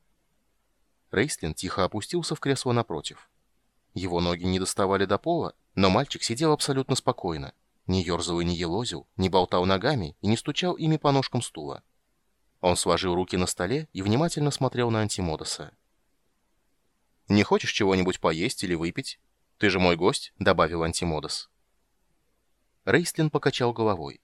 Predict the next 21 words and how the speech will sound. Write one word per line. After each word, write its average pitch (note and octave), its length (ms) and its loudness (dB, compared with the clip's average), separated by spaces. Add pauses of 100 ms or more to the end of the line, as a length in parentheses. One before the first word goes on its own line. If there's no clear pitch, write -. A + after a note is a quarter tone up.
(640)
Хотя F2+ 320 2
он E2+ 140 2
был E2+ 140 2
грязным F#2 480 -2
и E2+ 80 -2
одет F#2+ 260 0
как - 180 -6
нищий, E2+ 480 -4
он D#3+ 200 4
не C#3 80 2
голодал. G#2 460 -2 (580)
Об G2 180 10
этом A2+ 220 2
можно F#2 320 2
было F#2+ 180 0
судить B2+ 400 -6
и E3 100 -6
по F3 140 0
упитанности D#3 560 0
его B2+ 180 0
близнеца. A2 600 -2